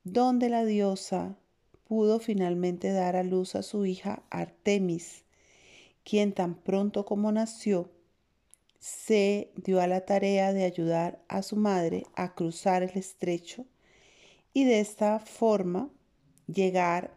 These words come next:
a Delos, situándola entre un olivo y una palmera que se alzaban en el lado septentrional del monte Deliano.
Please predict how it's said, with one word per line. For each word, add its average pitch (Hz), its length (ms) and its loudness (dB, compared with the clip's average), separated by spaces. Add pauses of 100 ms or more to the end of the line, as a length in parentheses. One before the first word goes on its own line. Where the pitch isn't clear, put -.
a 175 160 -4
Delos, 180 720 -2 (500)
situándola 220 1000 2
entre 185 380 0
un 180 340 -2
olivo 208 680 0 (600)
y 190 140 0
una 190 280 2
palmera 202 600 2 (760)
que 240 160 2
se 240 160 2
alzaban 202 640 2 (120)
en 196 140 0
el 185 180 4
lado 175 260 0
septentrional 170 920 -2
del 180 180 0
monte 175 720 -2
Deliano. 165 680 0